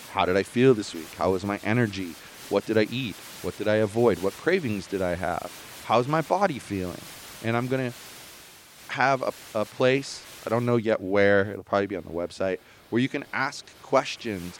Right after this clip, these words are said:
ahead of an episode, and then I can answer those questions on there.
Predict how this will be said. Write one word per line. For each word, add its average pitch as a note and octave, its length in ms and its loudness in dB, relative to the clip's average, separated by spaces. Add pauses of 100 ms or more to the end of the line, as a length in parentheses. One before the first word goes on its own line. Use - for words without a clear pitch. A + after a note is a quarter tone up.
ahead A2+ 360 0
of G#2+ 680 0
an G#2+ 100 -6
episode, F#2+ 560 -4 (240)
and A2+ 100 -4
then B2+ 60 0
I C3+ 80 -2
can C#3 140 -10 (100)
answer C#3 320 4
those F#2+ 220 2
questions F#2 440 0
on E2+ 160 -2
there. - 180 -10